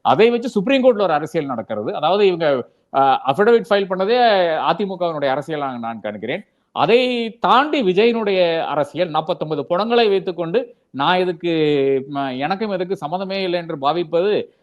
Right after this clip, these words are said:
அ, அருவருப்பான அரசியல். அதையெல்லாம் ஒட்டின ஒரு அரசியல் மு க ஸ்டாலின் வந்து கையெடு-, கையாண்டிருக்கிறார் நேற்றைய தினம் அசெம்பிளியில. என்னை பொறுத்தவரையில வந்து ஒரு காலத்துல வந்து கலைஞர் இருந்தால் அது பண்ணியிருக்க மாட்டார் என்று நான் கூறுவேன்.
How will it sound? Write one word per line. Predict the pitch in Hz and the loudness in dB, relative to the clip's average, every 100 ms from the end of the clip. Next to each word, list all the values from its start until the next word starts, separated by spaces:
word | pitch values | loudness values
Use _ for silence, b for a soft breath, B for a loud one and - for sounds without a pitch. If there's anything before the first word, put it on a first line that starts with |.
| b | b
அ, | 131 135 139 | 0 2 0
அருவருப்பான | 117 180 220 208 180 170 | 2 4 4 2 0 -2
அரசியல். | 139 117 117 135 240 _ _ _ _ | -2 -6 -6 -6 -6 _ _ _ _
அதையெல்லாம் | 139 170 180 196 269 311 - | -2 2 4 4 2 0 -4
ஒட்டின | 180 175 - 254 311 294 | -2 -2 0 -2 -2 -8
ஒரு | - 214 | -4 0
அரசியல் | 190 202 220 320 | 0 0 -2 -4
மு | 262 233 | -4 -2
க | 214 | -2
ஸ்டாலின் | - 170 156 | -2 -6 -8
வந்து | 135 180 | -14 -8
கையெடு-, | 143 139 135 123 | -4 -2 -2 -4
கையாண்டிருக்கிறார் | 143 156 143 131 131 - - | -2 -2 -4 -8 -10 -12 -12
நேற்றைய | 147 147 143 127 | -8 -8 -4 -4
தினம் | 127 208 - _ _ 190 | -4 -6 -12 _ _ -6
அசெம்பிளியில. | 214 190 156 151 - | -4 -2 -2 -2 0
என்னை | 165 233 277 | 0 2 4
பொறுத்தவரையில | 269 240 220 | 4 2 0
வந்து | 208 294 | 0 0
ஒரு | 285 196 | 2 4
காலத்துல | 190 190 180 | 4 2 0
வந்து | 175 160 | -4 -2
கலைஞர் | 180 277 285 208 185 | -2 2 0 0 -2
இருந்தால் | 175 277 | -2 -4
அது | 226 147 | -6 -4
பண்ணியிருக்க | 175 190 165 | -4 -4 -4
மாட்டார் | 151 131 190 | -6 -4 -4
என்று | 156 | -6
நான் | 117 107 107 | -16 -18 -18
கூறுவேன். | 92 85 | -20 -20